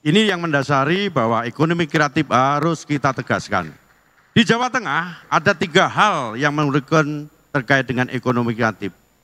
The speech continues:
yaitu kuliner, fashion, dan geria. Oleh karena itu, untuk mengangkat ekonomi kreatif,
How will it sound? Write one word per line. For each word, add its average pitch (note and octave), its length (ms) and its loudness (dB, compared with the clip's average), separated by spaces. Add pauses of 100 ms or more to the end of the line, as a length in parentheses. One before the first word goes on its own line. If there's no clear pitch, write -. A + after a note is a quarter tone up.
yaitu D3 400 2
kuliner, D#3 480 2 (560)
fashion, C#3+ 480 2
dan A#2 320 0
geria. G#2 400 -2 (400)
Oleh F#3 240 4
karena G3 240 0
itu, B3+ 480 0 (480)
untuk E3+ 320 2
mengangkat G3 720 0
ekonomi G3+ 480 0
kreatif, F#3+ 400 0